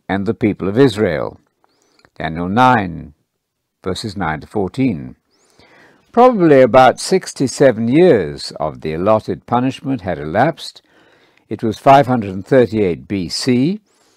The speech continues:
sixty-seven years after Daniel himself had been deported to Babylon in six hundred and five.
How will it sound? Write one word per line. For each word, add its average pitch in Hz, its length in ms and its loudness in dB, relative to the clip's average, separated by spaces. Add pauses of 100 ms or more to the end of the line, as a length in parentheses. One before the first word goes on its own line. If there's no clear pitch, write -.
(260)
sixty-seven 117 960 -2
years 127 500 0
after 104 340 -4
Daniel 113 440 -4
himself 101 560 -2
had 95 160 -8
been 98 160 -8
deported 147 580 0
to - 80 -16
Babylon 151 640 0
in 92 180 -12
six - 320 -12
hundred 73 320 -10
and 65 120 -18
five. 139 520 0